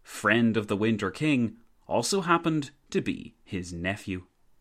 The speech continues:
Again, a familiar pattern emerged over sixteen twenty-three, when Christian had tried to mobilise his Danish council and the princes of the Lower Saxon Circle to act.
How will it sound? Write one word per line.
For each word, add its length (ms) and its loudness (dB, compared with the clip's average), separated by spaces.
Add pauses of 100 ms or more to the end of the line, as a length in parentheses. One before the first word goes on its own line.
(880)
Again, 460 0
a 160 0
familiar 420 -4
pattern 340 -4
emerged 460 0
over 220 -4
sixteen 480 -6
twenty-three, 720 -6 (280)
when 140 -2
Christian 400 0
had 160 -2
tried 300 0
to 120 0
mobilise 680 0
his 120 -8
Danish 380 -4
council 520 -2 (160)
and 140 -2
the 60 -4
princes 420 0
of 140 -2
the 100 0
Lower 300 2
Saxon 460 -2
Circle 520 0 (200)
to 220 -8
act. 360 -2